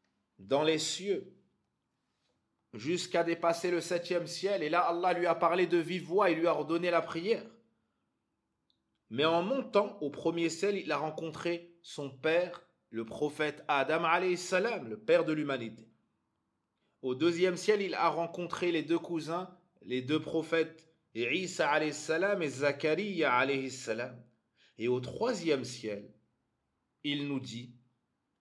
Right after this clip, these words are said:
Puis j'ai été élevé au troisième ciel. » Jibril a demandé la permission d'ouvrir.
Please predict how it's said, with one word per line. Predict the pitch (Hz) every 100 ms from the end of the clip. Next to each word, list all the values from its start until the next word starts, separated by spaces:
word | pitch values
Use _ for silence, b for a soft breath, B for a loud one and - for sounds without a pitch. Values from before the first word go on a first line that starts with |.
| _
Puis | - 151 190
j'ai | 147 160
été | 156 151 -
élevé | 175 160 131 147 151 -
au | 127
troisième | 127 - 151 120 120 98
ciel. » | - 113 107 82 - _ _ _
Jibril | 95 113 120 147 165
a | 143 120 - _ _
demandé | 104 131 143 147 131 135
la | 127
permission | 123 131 135 127 - 151
d'ouvrir. | 123 127 123 143 -